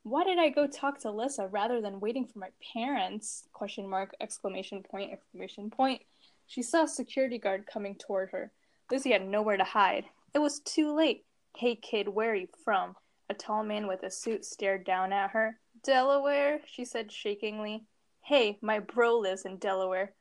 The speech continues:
My name is J C Brown. <laughs> Nice to meet you." They had a conversation for a few minutes.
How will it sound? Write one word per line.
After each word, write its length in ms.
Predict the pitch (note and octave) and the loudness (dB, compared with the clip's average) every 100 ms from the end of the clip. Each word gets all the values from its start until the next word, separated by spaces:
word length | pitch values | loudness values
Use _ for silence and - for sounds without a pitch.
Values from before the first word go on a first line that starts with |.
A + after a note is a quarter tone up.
| _ | _
My 200 | A3+ B3 | 2 4
name 220 | B3 A3 G3 | 2 -2 -6
is 120 | F#3+ F#3+ | -10 -6
J 200 | A#3 A3+ | -4 -4
C 260 | A3+ A3 G#3+ | -6 -8 -6
Brown. 500 | G#3+ G#3+ F#3+ F#3 A3+ | 0 2 2 0 -6
<laughs> 40 | - | -2
Nice 320 | G#3+ B3 - - | -2 -2 -4 -2
to 60 | |
meet 400 | A3+ B3 - - | 0 2 0 -2
you." 320 | G#3+ - G3+ - _ _ _ | -2 -2 -4 -8 _ _ _
They 80 | B3 | 2
had 140 | B3 A3+ | 4 4
a 60 | |
conversation 760 | A3 A#3 A#3 A#3 A#3 A#3 A#3 A3+ | 2 -2 0 -4 -4 -6 -6 -8
for 140 | G3 | -6
a 120 | G#3 | -6
few 180 | - A3 | -6 -6
minutes. 460 | G#3 G3+ F3+ - | -4 -4 -6 -10